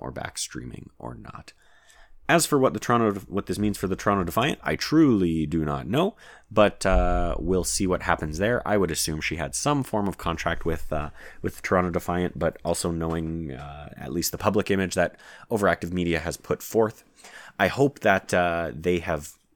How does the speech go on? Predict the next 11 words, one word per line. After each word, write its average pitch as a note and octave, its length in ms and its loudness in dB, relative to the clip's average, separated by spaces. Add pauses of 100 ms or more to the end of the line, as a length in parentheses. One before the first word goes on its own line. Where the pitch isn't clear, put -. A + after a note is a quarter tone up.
(120)
come G2 200 -2
to E2+ 180 -6
some G2 260 -4
form F2+ 200 -2
of E2+ 120 -6
conclusion D#2+ 500 -4
with D2+ 140 -8
her, D#2 240 -6 (360)
um, C#2+ 440 -4 (100)
and, C#2+ 460 -6
uh, C2+ 360 -10